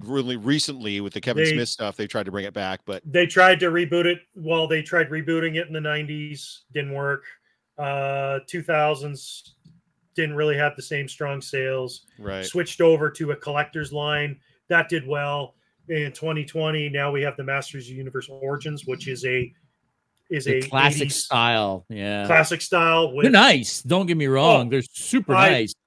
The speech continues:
Speaker 2: that's
Speaker 3: But
Speaker 2: what got me
Speaker 3: Crestline
Speaker 2: back down.
Speaker 3: Grayskull is not really what Grayskull was back then. Like, it's smaller and it's just the facade. It doesn't have the back. Like, it's,
Speaker 2: It's the,
Speaker 3: it's, it's,
Speaker 2: it's the
Speaker 3: there's
Speaker 2: same
Speaker 3: stu-
Speaker 2: size.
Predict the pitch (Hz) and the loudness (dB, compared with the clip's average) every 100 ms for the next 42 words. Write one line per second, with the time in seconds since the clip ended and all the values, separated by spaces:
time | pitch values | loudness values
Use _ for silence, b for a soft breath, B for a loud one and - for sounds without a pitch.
0 | _ _ _ 185 196 - 196 226 339 - | _ _ _ 4 6 8 6 6 4 4
1 | 302 165 190 208 147 185 170 180 196 175 | 2 4 8 6 6 2 4 4 2 0
2 | 147 135 175 220 147 135 143 147 143 135 | -4 -4 -4 -4 -6 -6 -4 -2 -2 -4
3 | 117 110 127 123 - 123 113 113 101 104 | -6 -6 -8 -8 -8 -8 -6 -8 -8 -12
4 | 95 - 131 127 123 123 120 135 - - | -12 -8 -6 -4 -6 -8 -10 -10 -14 -12
5 | 123 123 127 123 123 120 123 120 113 - | -6 -4 -4 -4 -6 -6 -6 -8 -10 -14
6 | - _ _ _ - 180 - 147 131 - | -20 _ _ _ -4 -4 -4 -8 -8 -4
7 | 156 143 143 139 135 135 139 139 139 120 | 0 2 4 2 2 2 0 0 -2 -4
8 | 151 147 156 107 120 127 131 - _ _ | -4 -2 -4 -4 0 0 0 -4 _ _
9 | _ _ _ 156 180 175 202 - - 220 | _ _ _ 0 2 4 0 0 0 0
10 | - - _ _ _ - 202 - 202 190 | -2 -18 _ _ _ -6 -6 -4 -4 -2
11 | 156 214 202 208 185 - | -2 -2 -2 -2 -4 -8